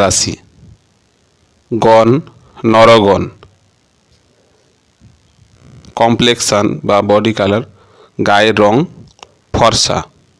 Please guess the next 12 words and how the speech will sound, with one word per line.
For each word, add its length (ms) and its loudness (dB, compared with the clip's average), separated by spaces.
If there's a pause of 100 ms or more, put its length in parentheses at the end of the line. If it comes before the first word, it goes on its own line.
(1300)
ম্যারিটাল 440 0
স্ট্যাটাস, 480 0 (120)
বৈবাহিক 400 2
অবস্থা 500 0 (640)
অবিবাহিতা। 680 2 (3750)
ফ্যামিলি 340 2
ব্যাকগ্রাউন্ড, 520 0 (400)
ফাদার, 400 0 (580)
পিতার 340 0
নাম 300 2
সুশান্ত 600 0
মৌলিক। 520 2